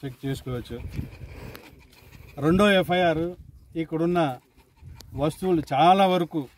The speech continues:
దొంగతనాలు జరిగినాయి, దానిపైన కూడా ఎఫ్ఐఆర్ చేయడం జరిగింది. ఇది హో-, హైకోర్టులో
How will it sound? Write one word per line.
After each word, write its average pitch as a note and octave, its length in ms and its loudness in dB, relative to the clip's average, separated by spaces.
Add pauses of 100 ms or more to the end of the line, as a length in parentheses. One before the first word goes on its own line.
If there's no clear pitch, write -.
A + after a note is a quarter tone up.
(1040)
దొంగతనాలు E3 560 4
జరిగినాయి, B2 380 -6 (520)
దానిపైన D#3+ 400 2 (100)
కూడా D3 140 0 (880)
ఎఫ్ఐఆర్ C#3 440 0 (300)
చేయడం C3 260 -6 (120)
జరిగింది. A#2+ 400 -8 (500)
ఇది C#3+ 220 -4
హో-, D#3 260 -2 (120)
హైకోర్టులో D3+ 540 -2